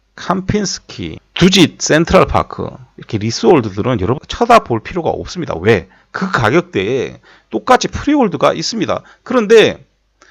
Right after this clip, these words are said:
앞에도 얘기했듯이 푸켓은 리스홀드가 더 싸다라고 했지 않습니까? 근데 여기 왜 리스홀드인데도 여기는 왜 이렇게 비쌀까요? 방콕의 리스홀드들은요,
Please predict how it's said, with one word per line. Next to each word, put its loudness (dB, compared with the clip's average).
앞에도 4
얘기했듯이 -2
푸켓은 -2
리스홀드가 -4
더 -2
싸다라고 4
했지 0
않습니까? -2
근데 6
여기 6
왜 0
리스홀드인데도 -2
여기는 -6
왜 -2
이렇게 2
비쌀까요? -6
방콕의 0
리스홀드들은요, -6